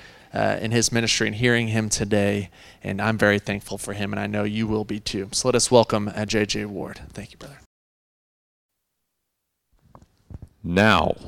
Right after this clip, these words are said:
Speaker 2: I'm gonna be using the handheld. I turned on the, uh, wireless a little too early in the service. If you have a Bible this morning, I would invite you to join me in John chapter eleven. John chapter eleven.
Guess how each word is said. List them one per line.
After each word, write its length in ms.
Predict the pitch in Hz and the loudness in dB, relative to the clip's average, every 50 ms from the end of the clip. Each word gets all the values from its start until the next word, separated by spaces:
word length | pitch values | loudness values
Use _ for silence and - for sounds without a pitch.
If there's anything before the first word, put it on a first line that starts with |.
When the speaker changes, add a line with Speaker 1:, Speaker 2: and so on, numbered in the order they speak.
| - - - - - - _ - - - - - - - - | -16 -16 -18 -20 -20 -20 _ -20 -20 -20 -20 -20 -20 -12 6
Speaker 2:
I'm 220 | - 113 123 127 123 | 10 10 12 12 12
gonna 160 | 139 135 131 | 12 12 12
be 80 | 123 131 | 12 12
using 220 | 135 120 127 120 | 12 12 12 10
the 60 | 120 | 10
handheld. 340 | 120 127 123 117 123 120 117 | 10 10 10 12 12 12 12
I 80 | 110 104 | 10 8
turned 320 | - 143 135 135 127 117 | 8 8 8 8 8 8
on 320 | 113 117 117 117 117 113 | 8 8 8 8 8 8
the, 280 | 107 110 110 107 107 104 | 8 10 10 10 10 10
uh, 260 | 101 98 95 95 90 87 - - - - | 10 10 8 8 6 4 0 -10 -12 0
wireless 480 | - 104 110 110 107 107 104 101 98 - | 4 8 8 10 10 8 8 6 6 4
a 60 | 104 | 4
little 200 | 101 107 104 101 | 6 6 6 6
too 240 | - - 113 101 - | 6 4 2 2 4
early 320 | 110 107 104 98 98 98 | 6 6 6 8 6 4
in 60 | 95 92 | 4 4
the 80 | 92 | 2
service. 400 | - - 107 101 95 95 - - | 4 6 6 6 6 6 6 6
If 80 | 147 156 | 8 10
you 80 | 208 | 10
have 100 | 220 175 | 10 10
a 60 | 170 143 | 10 10
Bible 320 | - 170 185 185 175 160 | 10 10 12 10 10 10
this 120 | 156 147 | 8 8
morning, 300 | 160 160 160 156 151 139 | 10 10 10 10 10 10
I 20 | 139 | 10
would 120 | 135 139 | 10 10
invite 260 | 135 123 151 151 - | 12 12 10 10 10
you 60 | 147 139 | 10 8
to 100 | 135 120 | 8 8
join 240 | 131 151 151 147 | 10 8 8 8
me 220 | 143 139 139 123 - - - - - - | 8 6 6 4 2 -2 -10 -14 -4 2
in 180 | 127 131 131 113 | 4 4 4 6
John 380 | 110 156 160 175 170 160 151 | 8 8 10 10 10 8 8
chapter 480 | - - 190 165 160 - - 165 151 135 | 8 8 8 8 8 6 6 8 8 8
eleven. 640 | 131 127 127 135 139 143 131 123 113 104 95 85 - - _ _ _ _ _ _ _ _ _ _ _ _ _ _ _ _ - - - | 8 6 8 8 8 8 8 6 2 2 -2 -4 -8 -14 _ _ _ _ _ _ _ _ _ _ _ _ _ _ _ _ -18 -12 -8
John 320 | 120 107 131 127 135 135 127 | 0 4 6 6 6 6 8
chapter 380 | - 147 127 123 - 139 127 | 8 8 6 6 6 6 4
eleven. 460 | 120 113 117 117 110 113 110 107 92 | 6 8 6 6 6 4 0 -2 -4